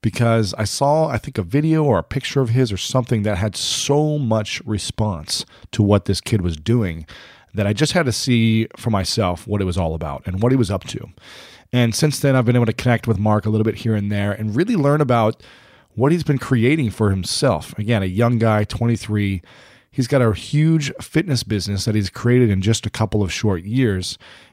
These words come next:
And his story is pretty interesting about how he went from kind of out of shape, trying to get in shape for the police academy up in Canada, and what he realized is what he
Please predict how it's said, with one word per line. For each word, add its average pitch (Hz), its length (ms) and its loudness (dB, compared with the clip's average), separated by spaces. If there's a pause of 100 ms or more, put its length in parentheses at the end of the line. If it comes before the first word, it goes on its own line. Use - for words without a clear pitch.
And 123 80 2
his 123 100 2
story 156 300 2
is 135 60 -2
pretty 120 260 2
interesting 101 460 -4
about 82 160 -8
how 113 180 2
he 110 60 6
went 107 240 2
from 95 420 0 (480)
kind 131 140 2
of 104 80 -2
out 127 220 2
of 127 60 0
shape, 113 440 0 (400)
trying 135 200 2
to 123 60 2
get 123 220 2
in 143 160 2
shape 117 400 0
for 113 320 2
the 98 100 -2
police 127 380 0
academy 90 580 -4
up - 140 -12
in 92 80 -18
Canada, 104 540 0 (420)
and 113 220 4
what 120 100 4
he 120 60 4
realized 110 500 2
is 98 160 -4
what 104 140 0
he 98 200 -4